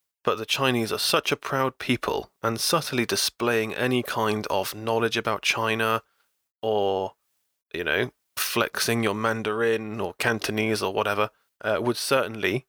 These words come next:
help to establish a kind of immediate connection. And even though it's a surface connection,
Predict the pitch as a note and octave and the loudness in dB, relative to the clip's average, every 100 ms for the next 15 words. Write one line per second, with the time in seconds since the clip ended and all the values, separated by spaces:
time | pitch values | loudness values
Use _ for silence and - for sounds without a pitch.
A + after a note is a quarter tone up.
0 | - - A2 - _ - - - E2+ - | -4 0 0 -2 _ -16 -6 0 0 0
1 | A#2 G#2+ A2 A2 A2 - G2 - - A#2+ | -2 0 0 0 -2 -2 -2 -2 -2 -2
2 | A#2 A2+ B2 A#2+ F2+ - - - A2 - | 0 0 2 2 0 -4 -6 -2 -2 0
3 | - D#2+ - - A#2+ - F3 F#3+ F#3 D#3 | -2 -2 -8 -4 -2 0 0 0 2 2
4 | B2 - G#2+ - A#2 - A#2 - G#2+ - | 2 -2 -2 0 0 0 -4 -2 -2 0
5 | - A2+ A2 | 2 0 -2